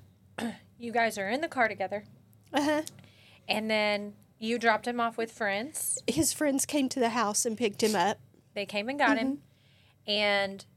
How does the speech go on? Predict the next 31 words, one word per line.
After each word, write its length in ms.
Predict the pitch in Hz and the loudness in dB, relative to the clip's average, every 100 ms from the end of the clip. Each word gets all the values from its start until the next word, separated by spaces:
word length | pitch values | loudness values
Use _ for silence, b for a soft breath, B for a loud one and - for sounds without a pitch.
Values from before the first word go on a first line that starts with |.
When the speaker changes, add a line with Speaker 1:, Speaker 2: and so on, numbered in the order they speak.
| - | -6
Speaker 1:
then 280 | 208 202 196 | -4 -4 -10
you 280 | 202 208 202 | -8 -6 -4
get 200 | 202 196 | -2 -2
this 240 | 202 196 | -2 -4
knock 380 | 214 202 107 - - _ _ | 0 0 -2 -10 -20 _ _
on 140 | 180 | -12
your 120 | 175 165 | -10 -4
door. 360 | 190 156 175 - - | 0 0 -2 -10 -2
Speaker 2:
Yes. 480 | 247 208 - - - - | 2 2 0 -6 -6 -14
Speaker 1:
Where 380 | 190 226 285 294 | -6 0 0 2
was 400 | 202 240 - - | 2 2 0 -8
he? 280 | 160 185 B B B | -10 -16 B B B
What? 180 | 208 220 - - | -8 -8 -6 2
Speaker 2:
Um, 420 | 262 254 240 233 - - _ _ _ _ _ _ _ _ _ _ - - b b _ _ _ _ _ - | 4 4 4 0 -8 -20 _ _ _ _ _ _ _ _ _ _ -20 -20 b b _ _ _ _ _ -2
it's 160 | - | -2
kind 280 | - 311 349 | 2 6 8
of 100 | 415 | 8
ironic. 880 | 349 269 240 226 240 233 226 - - - - - - - - | 6 4 4 4 4 2 -2 -6 -16 -18 -20 -20 -20 -20 -6
The 160 | 220 339 | 2 4
studio 540 | - 294 269 302 302 | 4 2 4 4 4
we're 380 | 277 269 262 254 - - | 4 2 2 0 -8 -10
filming 440 | - 240 269 277 | 0 2 4 2
in 120 | 269 | 2
right 260 | 269 262 - | 4 2 4
now 360 | 285 254 254 - B B B - | 2 2 2 -4 B B B 2
is 460 | 247 247 226 - - | 4 6 6 2 -2
right 280 | 202 226 320 | 2 2 2
across 360 | - 320 311 | 2 2 2
the 120 | - | 0
street 480 | 254 - 262 254 - | 0 2 2 0 -4
from 380 | - 220 247 | 0 2 4